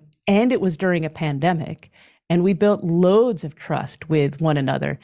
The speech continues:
Going forward, it won't be during a pandemic, so it's gonna be easier. But I want us to think about how to optimize those things.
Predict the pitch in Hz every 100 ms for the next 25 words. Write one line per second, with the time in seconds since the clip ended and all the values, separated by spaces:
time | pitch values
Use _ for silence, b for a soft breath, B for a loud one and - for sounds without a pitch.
0 | b b - 262 226 240 226 175 165 190
1 | 196 147 135 175 170 160 156 165 170 156
2 | 170 147 - - 156 151 - 170 160 160
3 | 175 180 147 143 123 120 170 185 226 247
4 | 220 208 - 247 247 175 165 185 165 -
5 | 180 175 - 151 147 151 - 160 160 -
6 | 156 156 165 -